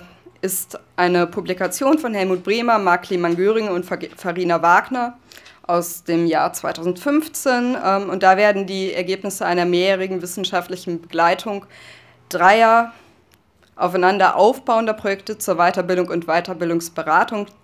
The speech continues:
schwer zu erreichender Zielgruppen dargestellt. Und die Projekte fanden zweitausendneun bis zweitausendvierzehn an vier Projektstandorten in Nor-, in Nordrhein-Westfalen statt. Und, äh, sie zielten darauf ab, neue Konzepte, Angebote und Vernetzung zu entwickeln und aufzubauen.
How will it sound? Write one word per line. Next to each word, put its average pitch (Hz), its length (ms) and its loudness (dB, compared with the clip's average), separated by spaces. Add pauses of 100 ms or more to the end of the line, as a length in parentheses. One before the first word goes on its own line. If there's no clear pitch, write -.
(200)
schwer - 360 0
zu - 120 -8
erreichender 175 480 -2
Zielgruppen 240 500 -6
dargestellt. 196 680 -2 (400)
Und 185 60 -4
die 185 80 -2
Projekte 196 420 0
fanden 180 480 0
zweitausendneun 180 800 0
bis 185 120 -10
zweitausendvierzehn 196 1120 -2 (400)
an 180 100 -2
vier 208 280 0
Projektstandorten 180 1000 -2
in 165 80 0
Nor-, 170 160 -2 (120)
in 170 200 -2
Nordrhein-Westfalen 170 720 -2
statt. 214 560 -4
Und, 185 380 -2
äh, 180 240 -2
sie 185 120 -6
zielten 202 380 -6
darauf 160 320 -2
ab, 180 240 -4
neue 175 300 0
Konzepte, 175 680 -6
Angebote 170 600 -2
und 170 120 -4
Vernetzung 165 640 -4
zu - 140 -14
entwickeln 156 500 -4
und 185 120 -6
aufzubauen. 90 840 -6